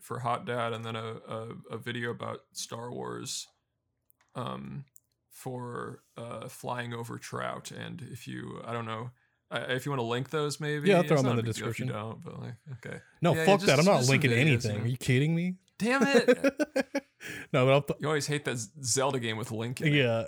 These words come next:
Speaker 2: F-, dude, Link, he makes me mad because I've died so much as him. Um, but
Speaker 1: Mm-hmm.
Speaker 2: yeah, I'll include the links to those videos in the description if you wanna check 'em out. Um,
Speaker 1: Oh, dope.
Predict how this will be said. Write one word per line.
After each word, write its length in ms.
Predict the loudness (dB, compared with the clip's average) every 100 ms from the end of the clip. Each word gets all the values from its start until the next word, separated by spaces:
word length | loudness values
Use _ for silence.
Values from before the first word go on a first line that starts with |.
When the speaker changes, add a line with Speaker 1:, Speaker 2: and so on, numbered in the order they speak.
| -6
Speaker 2:
F-, 400 | -14 -14 -14 -6
dude, 200 | 2 4
Link, 280 | 4 2 2
he 160 | 2 4
makes 260 | 4 4
me 60 | 2
mad 300 | 0 2 2
because 180 | 2 2
I've 160 | 2
died 320 | 2 2 2 0
so 220 | -2 -2
much 260 | -4 -4
as 220 | -6 -6 -8
him. 200 | -10 -12 _ _ _ _ _ _ _ _
Um, 360 | 0 2 2 2
but 100 | 4 6
Speaker 1:
Mm-hmm. 40 |
Speaker 2:
yeah, 60 | 6
I'll 100 | 6
include 260 | 2 0 2
the 100 | 0
links 280 | 0 -2
to 80 | -4
those 200 | -2 -2
videos 360 | -2 -2 -2 -2
in 80 | -6
the 80 |
description 480 | -6 -6 -6 -6 -8
if 120 | -8
you 140 | -6 -6
wanna 240 | -6 -8
check 220 | -6 -6 -6
'em 140 | -4
out. 540 | -2 -4 -6 _ -18 _ _ _ _ _ _ -4
Um, 100 | -2 0 0
Speaker 1:
Oh, 220 | 0 -2
dope. 420 | -2 -4 -4 -10